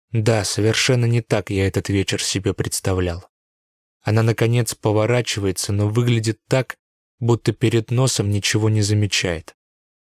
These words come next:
Подцепляю пальцами её подбородок, заставляя сфокусироваться на мне,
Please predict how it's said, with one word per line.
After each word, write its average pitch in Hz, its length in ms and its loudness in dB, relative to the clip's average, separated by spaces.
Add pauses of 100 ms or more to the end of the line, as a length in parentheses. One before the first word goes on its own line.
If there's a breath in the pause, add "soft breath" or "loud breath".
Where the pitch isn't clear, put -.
(120)
Подцепляю 120 720 2
пальцами 110 560 -2
её 101 260 2
подбородок, 107 800 0 (520)
заставляя 117 680 2
сфокусироваться 110 960 0
на 110 140 2
мне, 95 380 -2